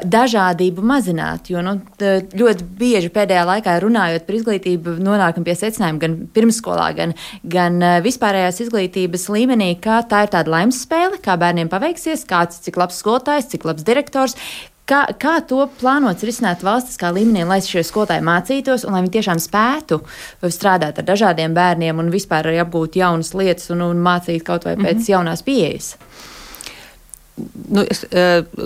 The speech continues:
Speaker 2: godīgi, es, eh, ļoti i-, iespaidojos Igaunijā, eh, skatoties, kā viņi, eh, strādā pie savas pedagoģu izglītības. Un, eh, viens, ka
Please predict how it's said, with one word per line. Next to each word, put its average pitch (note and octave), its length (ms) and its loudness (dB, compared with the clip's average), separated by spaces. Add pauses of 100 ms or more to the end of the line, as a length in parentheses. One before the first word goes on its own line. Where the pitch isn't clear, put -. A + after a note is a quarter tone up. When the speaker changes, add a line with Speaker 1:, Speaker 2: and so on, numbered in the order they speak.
(140)
Speaker 2:
godīgi, A3+ 400 2
es, G3 120 -2 (120)
eh, F3 220 4 (100)
ļoti G#3 360 0 (180)
i-, F#3 260 0
iespaidojos D#3 720 2
Igaunijā, C#3 540 -4 (100)
eh, D3+ 400 -6
skatoties, D#3 500 -2
kā D#3 300 2
viņi, D#3+ 480 0
eh, D3+ 480 -2
strādā D#3+ 360 2
pie D3+ 100 -4
savas D#3+ 260 -4
pedagoģu D#3+ 640 0
izglītības. C#4+ 600 -2 (100)
Un, E3+ 240 2
eh, D#3+ 280 2 (460)
viens, G3+ 360 2
ka D#3 180 2